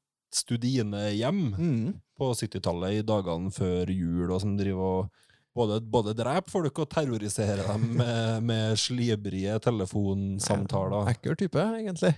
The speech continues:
Speaker 1: Ja, som
Speaker 2: Ja.
Speaker 1: er, mm, som er, ja, som, ja, snakker med mange forskjellige stemmer og har noen sånne forskjellige karakterer han driver og,
Speaker 2: Mhm.
Speaker 1: driver og snakker om der. Så det er ganske mystisk, hele greia,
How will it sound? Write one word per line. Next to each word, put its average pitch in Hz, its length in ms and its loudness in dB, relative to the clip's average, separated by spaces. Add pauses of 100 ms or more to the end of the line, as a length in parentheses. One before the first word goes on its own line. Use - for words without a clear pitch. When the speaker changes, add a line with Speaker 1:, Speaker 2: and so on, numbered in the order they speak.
(160)
Speaker 1:
Ja, 95 280 0 (220)
som 156 340 2
Speaker 2:
Ja. 117 80 4
Speaker 1:
er, 110 500 0
mm, 107 400 -2
som 113 180 0
er, 101 720 0
ja, 92 220 -4
som, 110 360 -2 (1000)
ja, 110 100 -2
snakker - 520 0
med 117 140 -2
mange 117 240 0
forskjellige 101 500 0
stemmer 113 480 0
og 113 300 -2
har 110 240 0
noen 117 100 -2
sånne 92 260 -2
forskjellige 101 380 0
karakterer 98 880 0
han 113 340 0
driver 107 380 -2
og, 104 380 0
Speaker 2:
Mhm. - 20 -16
Speaker 1:
driver 101 220 -2
og 104 80 0
snakker 113 320 0
om 101 100 -2
der. 101 160 2
Så 110 420 -2
det 110 140 -6
er 123 160 0
ganske 117 240 0
mystisk, 120 480 -2
hele 110 380 0
greia, 113 260 0